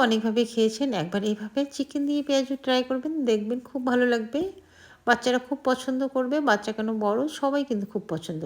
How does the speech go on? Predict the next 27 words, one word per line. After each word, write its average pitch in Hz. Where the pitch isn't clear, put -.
করবে। 143
এবারে 302
আমার 311
এটা 311
হয়ে 262
গেল, 214
নামিয়ে 233
নেব। 220
পরে 214
যেগুলো 202
আছে 196
সে -
একইভাবে 240
ভেজে 175
নিতে 151
হবে। -
এটা 247
কিন্তু 277
ভিতর 254
থেকে 262
একদম 220
মুচমুচে 165
হয়, 139
খেতে 202
কিন্তু 226
খুব 262
ভালো 254